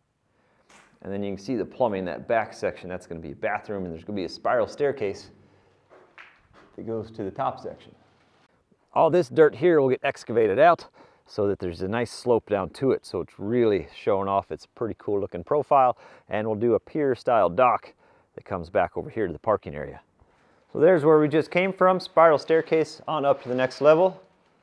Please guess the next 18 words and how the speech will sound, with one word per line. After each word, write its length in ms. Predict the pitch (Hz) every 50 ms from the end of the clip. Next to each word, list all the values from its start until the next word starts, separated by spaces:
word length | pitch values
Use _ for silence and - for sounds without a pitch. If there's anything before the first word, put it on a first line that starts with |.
| _ _ _ _ _ _ _ _ _ _ _ _ _ _ _ _ -
You 100 | 131 127
can 120 | - 123
see 160 | 113 - 170 170
where 100 | 156 139
the 80 | 131
windows 400 | 131 147 147 143 135 131 120 104
are. 200 | 143 147 156 156
We've 180 | 147 139 120 117
got 160 | 147 156 147
'em 80 | 135 123
sheeted 340 | - - 160 165 147 147
over 360 | 143 151 160 156 165 165 - - - - _ - - - - - - - - - - - _ _
just 180 | 143 135 - -
to 40 | 120
keep 240 | - - 139 127 -
the 60 | 113
weather 320 | 107 131 131 127 113 110
out 200 | 120 131 127 -